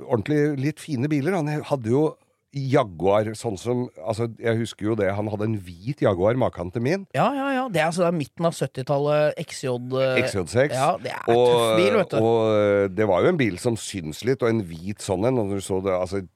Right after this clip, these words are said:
Speaker 1: i tillegg da satt, eh, kunstneren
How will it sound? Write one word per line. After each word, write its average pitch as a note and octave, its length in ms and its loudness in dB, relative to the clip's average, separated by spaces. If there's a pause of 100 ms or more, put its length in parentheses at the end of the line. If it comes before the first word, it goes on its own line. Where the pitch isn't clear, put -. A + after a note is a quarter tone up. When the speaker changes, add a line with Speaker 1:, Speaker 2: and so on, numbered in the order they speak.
(180)
Speaker 1:
i G#2 140 -4
tillegg F2+ 600 -4
da F#2+ 140 4
satt, F#2 320 -8
eh, F2+ 560 -2
kunstneren F#2+ 640 -2